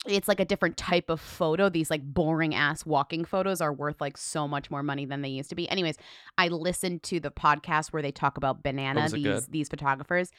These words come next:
Speaker 1: It was okay. Like, they talked a lot about a lot of, they really, it, the podcast was, like, a lot of memories. It was like, "Remember when you get a photo of, like, Tara Reid and it was worth, like, a million dollars? Remember we, that time we
Speaker 2: <laughs>
Speaker 1: trailed Jamie Lynn Sigler down to, like, Miami on spring break?" Like, it was just so many,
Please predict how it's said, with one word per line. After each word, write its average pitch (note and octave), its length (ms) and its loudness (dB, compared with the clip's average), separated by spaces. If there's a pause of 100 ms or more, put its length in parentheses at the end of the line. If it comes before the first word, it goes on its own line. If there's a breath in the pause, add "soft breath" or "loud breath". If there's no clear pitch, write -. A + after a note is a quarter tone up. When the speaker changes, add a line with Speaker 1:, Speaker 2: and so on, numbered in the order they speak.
(340 soft breath)
Speaker 1:
It A4 80 2
was A#4+ 260 2
okay. A3 480 4
Like, F3+ 240 0
they F#3 160 -2
talked - 340 2
a A#3 60 2
lot D#3+ 220 6
about D#3 220 6
a D#3+ 40 4
lot D3+ 220 4
of, C#3+ 80 -4 (140)
they G#3+ 120 6
really, A3+ 220 4
it, G3+ 160 6
the A3+ 60 2
podcast D4+ 300 0
was, C#4+ 100 -2
like, G3 100 -2
a F3+ 40 0
lot D#3+ 140 4
of D#3 80 0
memories. D#3+ 800 -2
It - 60 -2
was F3 120 0
like, E3 240 2 (240 loud breath)
"Remember G3+ 340 6
when A3 220 10
you G3+ 100 6
get E3 140 4
a D#3+ 60 6
photo G3+ 400 6
of, D#3+ 100 2
like, C#3 220 0
Tara G3 260 4
Reid F3 220 0
and F#3+ 80 0
it - 20 0
was D#3 140 -2
worth, E3 180 4
like, E3 100 0
a D#3+ 40 -2
million E3 240 4
dollars? E3+ 420 6
Remember B3 200 8
we, C4 100 6
that G3+ 160 6
time A3 240 4
we F3 80 0
Speaker 2:
<laughs> C#3 120 -2 (120)
Speaker 1:
trailed G3+ 180 4
Jamie F#3+ 240 4
Lynn G3+ 160 4
Sigler G3+ 480 2
down F3 260 8
to, F#3+ 80 0
like, D#3 300 4 (240 loud breath)
Miami F#3 560 6
on F3+ 140 4
spring F#3+ 260 0
break?" F#3+ 260 6
Like, - 140 2
it C#4+ 100 4
was D#4+ 120 6
just D4+ 200 0
so G#3 220 4
many, G3+ 440 2